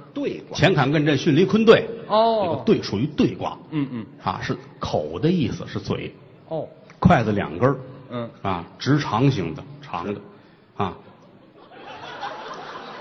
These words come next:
Speaker 2: 我跟你们聊不到一块儿去。
Speaker 1: 谁也跟你聊不到一块儿去。还没吃呢，就惦记出去。
Speaker 2: 你们怎么能这样呢，是吧？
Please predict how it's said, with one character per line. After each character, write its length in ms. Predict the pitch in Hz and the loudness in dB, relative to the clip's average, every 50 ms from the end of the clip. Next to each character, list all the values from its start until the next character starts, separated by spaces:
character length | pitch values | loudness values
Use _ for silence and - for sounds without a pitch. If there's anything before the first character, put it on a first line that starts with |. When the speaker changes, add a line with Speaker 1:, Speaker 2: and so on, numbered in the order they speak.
| - - - - - - | -16 -16 -16 -14 -6 0
Speaker 2:
我 120 | 95 101 | 2 4
跟 220 | 107 - 156 156 139 | 8 10 10 10 10
你 60 | 113 | 10
们 160 | 104 113 120 | 8 8 8
聊 180 | 120 104 120 175 | 10 10 12 12
不 100 | 190 220 | 12 12
到 160 | 185 139 120 | 12 12 12
一 120 | 123 139 | 10 10
块 160 | 139 127 151 | 10 12 10
儿 140 | 127 120 123 113 | 10 10 8 6
去。 100 | 117 95 - - - - - - - - - - - - - - - - - - - - | 4 2 2 0 -2 -4 -2 -2 -2 -2 -2 -2 -2 -2 -2 -4 -4 -4 -6 -6 -6 -4
Speaker 1:
谁 400 | - - - 240 247 330 403 415 | -2 4 10 10 12 12 12 12
也 120 | 349 254 240 | 12 12 12
跟 200 | 202 302 302 285 | 12 10 10 10
你 120 | 262 233 | 8 8
聊 220 | 214 214 226 277 285 | 10 12 12 12 12
不 60 | 277 | 12
到 160 | 254 240 233 | 12 12 12
一 80 | 247 254 | 12 10
块 180 | 247 - 233 | 10 12 12
儿 160 | 202 185 170 | 12 12 12
去。 120 | 151 - 147 135 135 - - - - - - - - - - - - | 10 8 6 4 4 2 -4 -8 -8 -10 -10 -10 -10 -10 -12 -4 6
还 160 | - 156 170 | 10 12 12
没 220 | 214 254 370 381 381 | 12 12 12 12 10
吃 340 | - 233 - 381 381 370 339 | 10 10 10 12 12 12 12
呢， 100 | 302 277 | 12 10
就 140 | 302 294 | 10 8
惦 160 | 262 277 262 247 | 10 10 10 10
记 80 | 233 | 8
出 320 | 226 226 - 339 339 311 247 | 6 8 8 10 10 10 8
去。 160 | - 151 147 - - - - - - - - - - 117 - - - - - - - - - - - - - - - - | 8 6 4 2 2 -6 -10 -10 -10 -10 -8 -8 -6 -6 -6 -6 -6 -6 -8 -8 -8 -8 -8 -8 -8 -8 -8 -10 -6 0
Speaker 2:
你 120 | 127 123 | 4 6
们 100 | 139 170 | 6 6
怎 160 | 160 - 123 107 | 8 6 6 6
么 60 | 107 | 6
能 180 | 117 127 151 165 - | 6 8 6 6 6
这 80 | - 190 | 6 4
样 360 | - - 208 135 117 123 - - 143 110 98 | 6 6 4 6 6 2 4 6 4 4 4
呢， 80 | 92 87 90 | 0 -4 -4
是 60 | 107 | -2
吧？ 220 | 107 107 104 95 | 0 0 0 0